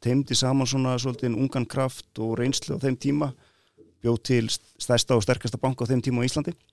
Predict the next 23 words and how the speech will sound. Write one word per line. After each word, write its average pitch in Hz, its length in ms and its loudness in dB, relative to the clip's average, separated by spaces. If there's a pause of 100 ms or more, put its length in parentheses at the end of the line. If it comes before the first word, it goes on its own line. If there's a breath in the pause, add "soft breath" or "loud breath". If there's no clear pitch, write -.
(680)
Þannig 104 200 -2
að 104 280 0 (600)
mér 104 200 2
fannst 127 160 -2
þetta 131 160 -4
svolítið 135 240 -2
rómantískt 156 420 -2
að, 139 160 -2 (220)
að 120 120 -6
það 131 140 -6
tækist 123 260 -4
að 123 60 -2
ná 123 160 -2
Kviku 139 320 -6
og 127 80 2
Íslandsbanka 135 460 -2 (560)
saman. 143 320 0 (720)
Ehm, 107 640 4 (1300)
veistu, 123 200 -8
við 123 200 4
teljum 135 280 6
að 131 300 6 (120)
með 127 300 4